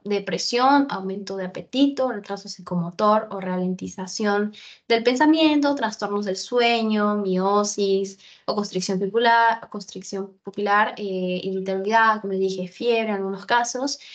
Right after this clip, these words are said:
Es una alteración física que se da al dejar de tomar la droga, ¿no? Y es lo que hace muy difícil de dejar muchas veces estos fármacos que son,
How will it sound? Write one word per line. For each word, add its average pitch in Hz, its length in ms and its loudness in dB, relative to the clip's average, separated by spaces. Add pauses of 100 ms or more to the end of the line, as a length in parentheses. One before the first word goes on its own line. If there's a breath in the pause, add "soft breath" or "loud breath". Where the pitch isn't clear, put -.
(220 loud breath)
Es 277 260 2
una 254 160 0
alteración 202 460 -6
física 208 500 -6
que 226 80 -14
se 214 160 -8
da 196 240 2
al 208 80 -2
dejar 190 240 -6
de 185 120 -2
tomar 180 320 -2
la - 180 -8
droga, - 420 -12 (100)
¿no? 196 260 2
Y 247 160 4
es 269 200 2
lo 247 160 -2
que 214 80 0
hace 220 200 0
muy 254 260 2
difícil 214 340 -2
de 208 80 -2
dejar 196 340 -2
muchas 208 320 -4
veces 208 280 -6
estos 196 380 -6
fármacos 208 420 0
que - 100 -16
son, 196 300 -6